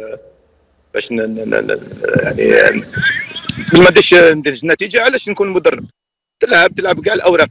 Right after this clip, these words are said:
تاعك ومن بعد، آه، كلش، آه، يقدر يحصل في الميدان. نعرف، نعرف واش عندي في، في الفريق تاعي،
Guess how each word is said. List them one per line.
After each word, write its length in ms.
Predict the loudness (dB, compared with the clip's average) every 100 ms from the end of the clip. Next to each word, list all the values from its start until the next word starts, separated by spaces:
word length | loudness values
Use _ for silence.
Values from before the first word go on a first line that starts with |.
| -4
تاعك 300 | -6 -4 -6
ومن 120 | -2
بعد، 220 | -2 2
آه، 320 | 6 8 6 4
كلش، 340 | -2 -10 -6 -2
آه، 180 | 0
يقدر 500 | 0 -2 -8 -6 -4
يحصل 280 | -4 -4 -6
في 80 | -6
الميدان. 440 | -2 -2 -4 -12 _ -20 -20 _
نعرف، 360 | 2 4 4 2
نعرف 320 | 0 2 2
واش 160 | 0 -2
عندي 300 | 0 2 2
في، 300 | 2 0 0
في 60 |
الفريق 320 | 0 2 0 -2
تاعي، 280 | -2 2